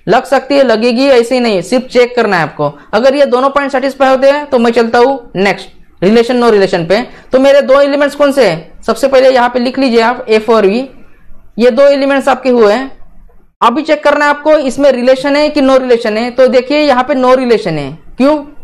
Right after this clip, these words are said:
No relation क्यों है? Because वो एफ से ई जा ही नहीं रहा है, इसलिए यहाँ पे no relation निकल के आता है, मतलब ये वाला, ये वाली case, right? चलो no relation है तो नो relation के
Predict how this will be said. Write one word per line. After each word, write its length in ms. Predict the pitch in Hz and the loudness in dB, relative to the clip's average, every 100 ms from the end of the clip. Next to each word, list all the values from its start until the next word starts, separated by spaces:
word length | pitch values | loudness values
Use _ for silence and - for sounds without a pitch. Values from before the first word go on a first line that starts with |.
| - - _ - - | -16 -20 _ -20 -4
No 120 | - | 0
relation 320 | 262 277 277 262 | 2 0 -2 -2
क्यों 260 | 277 277 | 0 2
है? 140 | 285 285 - 196 | 0 -6 -10 -6
Because 320 | 226 277 254 | 0 0 2
वो 220 | 277 294 | 2 0
एफ 220 | - 240 | 0 -2
से 220 | 240 285 | 0 0
ई 220 | 285 254 226 | 0 -2 0
जा 120 | 220 | 0
ही 100 | 220 | 0
नहीं 160 | 214 | 0
रहा 100 | 175 | 0
है, 180 | 147 139 | 0 -2
इसलिए 280 | 220 262 294 | -4 0 2
यहाँ 220 | 285 233 | 2 2
पे 160 | 233 269 | 0 0
no 160 | 240 | 2
relation 340 | 240 240 233 233 | 0 0 -2 -2
निकल 280 | 214 196 170 | -2 -2 0
के 100 | 165 | 0
आता 180 | 147 | 0
है, 100 | 143 | -2
मतलब 280 | 170 214 269 | -2 -2 -2
ये 140 | 247 233 | 0 2
वाला, 280 | 196 143 - - 196 | 2 -2 -6 -10 0
ये 120 | 247 | 2
वाली 180 | 240 196 | 2 -2
case, 300 | 139 131 196 | -4 -6 -2
right? 320 | 330 302 - - - - - | -2 -2 -12 -20 -20 -20 -2
चलो 180 | 220 190 | 0 2
no 180 | 226 277 | 2 2
relation 360 | 294 294 285 | 2 0 0
है 80 | 277 | 0
तो 120 | 285 | 0
नो 140 | 262 269 | 2 0
relation 360 | 294 285 285 | 0 -2 -2
के 340 | 277 294 294 | 2 2 4